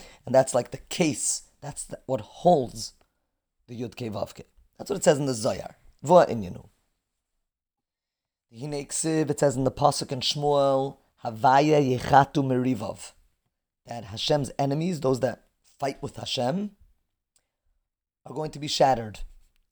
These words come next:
Hainu Sheyeshnam Elu Aloichamim Al Havaya. There are those that fight with Havaya. In other words, it doesn't just mean Hashem, they're against and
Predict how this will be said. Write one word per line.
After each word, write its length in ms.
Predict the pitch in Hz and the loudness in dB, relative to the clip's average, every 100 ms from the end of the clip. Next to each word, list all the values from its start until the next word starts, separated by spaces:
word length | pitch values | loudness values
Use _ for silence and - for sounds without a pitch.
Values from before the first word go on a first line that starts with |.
| _ - | _ -14
Hainu 220 | - 151 180 | -6 -4 -4
Sheyeshnam 520 | - 160 208 175 - | -6 -6 -4 -6 -2
Elu 180 | 190 196 | 0 2
Aloichamim 680 | 143 127 143 180 180 190 185 | 4 4 2 2 0 0 0
Al 120 | - 127 | 0 0
Havaya. 520 | 123 110 110 104 95 | 0 0 0 0 -6
There 140 | 123 | -4
are 60 | 139 | -2
those 220 | 190 175 | -2 -4
that 180 | 139 - | -6 -10
fight 640 | - 180 139 120 - - _ _ _ _ _ _ _ _ _ _ | 0 2 2 -4 -14 -20 _ _ _ _ _ _ _ _ _ _
with 320 | 117 139 - - - | -12 -12 -10 -12 -10
Havaya. 680 | 131 113 110 131 104 82 73 | -10 -10 -4 -2 -4 -8 -10
In 60 | 139 | -8
other 120 | 120 | -8
words, 140 | 117 | -8
it 40 | 113 | -4
doesn't 180 | 147 | -2
just 160 | 139 127 | -4 -6
mean 160 | 143 139 | -6 -4
Hashem, 560 | 131 - - 160 139 - _ _ _ _ _ _ | -4 0 2 2 0 -10 _ _ _ _ _ _
they're 460 | 117 143 139 139 _ _ _ _ _ _ _ - | -6 -4 -4 -6 _ _ _ _ _ _ _ -20
against 920 | 127 104 147 180 127 - - - - _ _ _ _ _ _ _ _ _ _ _ _ _ _ _ _ | -18 -4 0 0 -2 -8 -10 -12 -20 _ _ _ _ _ _ _ _ _ _ _ _ _ _ _ _
and 680 | 127 127 123 117 117 104 | -18 -16 -14 -12 -12 -14